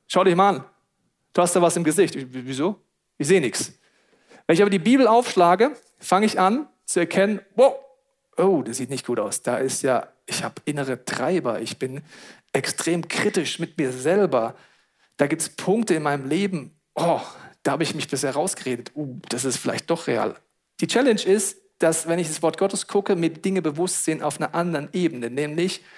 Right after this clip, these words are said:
wo ist denn überhaupt Schuld in meinem Leben? Und wenn ich dort reinschaue, ist es unangenehm, aber es ist auch entlastend. Die Bibel redet davon, dass wir ins Wort Gottes schauen können. Jakobusbrief sagt uns folgendermaßen, dass wir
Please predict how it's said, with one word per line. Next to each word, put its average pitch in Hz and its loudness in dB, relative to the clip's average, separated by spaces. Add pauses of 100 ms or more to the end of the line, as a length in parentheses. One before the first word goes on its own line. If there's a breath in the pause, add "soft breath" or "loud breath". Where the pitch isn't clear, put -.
(220 loud breath)
wo 190 2
ist 185 -2
denn 156 -2
überhaupt 147 -2
Schuld 170 -2
in 117 -6
meinem 107 -8
Leben? 110 -8 (1000 loud breath)
Und 147 -2
wenn 160 4
ich 156 -2
dort 151 0
reinschaue, 185 0
ist 165 -2
es - -6
unangenehm, 190 -2
aber 151 -2
es 147 -6
ist - -12
auch 156 -4 (140)
entlastend. 147 -4 (840)
Die 151 0
Bibel 254 6
redet 214 4
davon, 220 2
dass 196 0
wir 190 2
ins 175 -2
Wort 175 2
Gottes 185 2
schauen 220 2
können. 190 0
Jakobusbrief 202 0
sagt 180 0
uns 175 -4
folgendermaßen, 196 2 (340 loud breath)
dass 170 0
wir 180 2